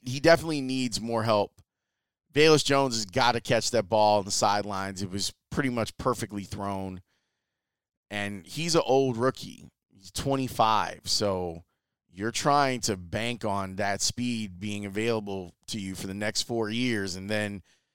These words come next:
who knows where, where things stand with Velus Jones. But in this game, what hurts, what I'm sure hurts a lot of Bears fans, is that you had this game in, in,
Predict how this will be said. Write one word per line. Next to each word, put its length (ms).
who 180
knows 580
where, 340
where 320
things 340
stand 480
with 180
Velus 320
Jones. 500
But 240
in 180
this 220
game, 500
what 340
hurts, 460
what 320
I'm 160
sure 260
hurts 340
a 60
lot 300
of 100
Bears 380
fans, 440
is 320
that 100
you 160
had 440
this 200
game 560
in, 240
in, 420